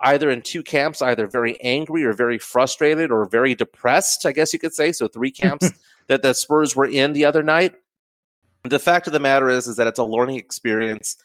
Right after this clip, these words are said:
Speaker 1: and I think that will not happen again to this core.
Speaker 2: Yeah, I, you know, I'm glad you brought up that Boston loss. We're gonna talk about that in depth in a few seconds right now. Just to wrap up, uh, tonight's preview. So,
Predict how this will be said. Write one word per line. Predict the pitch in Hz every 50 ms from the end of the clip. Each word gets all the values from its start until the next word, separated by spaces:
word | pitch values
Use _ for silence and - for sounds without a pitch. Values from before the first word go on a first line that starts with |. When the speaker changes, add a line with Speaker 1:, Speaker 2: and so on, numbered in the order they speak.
| _ _ _ _ _ _ _ _ -
Speaker 1:
and | 123 117 113 110 110 110 110 110 104 - -
I | 120 127 117
think | - - - 135 131 123 123 _ _ _ _ _ _ _ _ 113 -
that | 123 117 123 123 127
will | 113 110 107
not | 107 110 113 - -
happen | - - 117 110 - - 107
again | 101 104 92 104 101 92
to | 98 95
this | 98 92 -
core. | - _ - 90 - - - _ _ _ _ _ _ _ _ _ _ _ _ _ _ _ _ _ _ _ _ _ _ _ -
Speaker 2:
Yeah, | 120 120 120 117 120 117
I, | 120 123
you | 123 120 120 123 131 135 135 139
know, | 139 131
I'm | 131 135
glad | 123 143 147 151 143
you | 143
brought | 131 139 135 131
up | 139 135 131
that | 139 127 123 107 -
Boston | 110 123 135 139 - - 143 127
loss. | 123 123 123 135 131 123
We're | 131 127
gonna | 127 120
talk | 135 131 131
about | 135 131 123
that | - 123 123 117 101
in | 104 131 120 120 113
depth | 117 120 120 117 127
in | 123 117
a | 117
few | 110 - - 139 127
seconds | - - 139 131 120 127 135
right | 117 120 117
now. | 123 120 120
Just | 117 131 135 -
to | 147
wrap | 135 135 135 139 135 - -
up, | 143 143 135 -
uh, | 139 131 123
tonight's | 104 135 131 127 123 -
preview. | - 151 151 135 135 127 117
So, | - 147 135 127 110